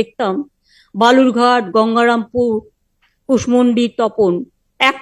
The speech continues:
কোমর করে জল জমতো। এখন অনেক কাজ আমাদের সরকার করেছে, ফলে এখন যদি অনেকটা কমে গেছে,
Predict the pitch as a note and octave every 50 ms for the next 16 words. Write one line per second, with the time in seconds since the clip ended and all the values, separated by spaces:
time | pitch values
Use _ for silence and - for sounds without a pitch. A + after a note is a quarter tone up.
0 | - - C#4 C4 C4+ B3+ B3 B3+ A#3+ A#3 G3+ G3+ F#3+ F#3 E3 D#3+ E3 D#3 D#3+ -
1 | - - - F#3 _ _ _ _ _ _ _ _ _ _ _ _ _ _ _ _
2 | _ - A3 A#3 - D#4 D4 C#4+ C#4 D4+ E4 D#4+ E4 - D#4+ D#4 D4 D4+ D4 C#4+
3 | D4 C#4+ C#4+ D4 C#4+ D4 C#4 C4 B3+ C4 C4+ B3+ B3+ B3 A#3+ A#3+ A#3+ - - G#4+
4 | A4 - _ _ _ _ _ _ _ _ _ _ _ _ _ _ _ _ _ -
5 | C4+ C#4+ C#4+ C4+ B3+ B3 - D#4 D#4 C#4 B3+ C#4 A#3+ C4+ D4+ D4+ - - - -
6 | A#3+ B3 C4 B3 - _ D#4 F#4 G#4 - _ C4+ B3 A#3 A3 F3+ D#3 C#3+ - -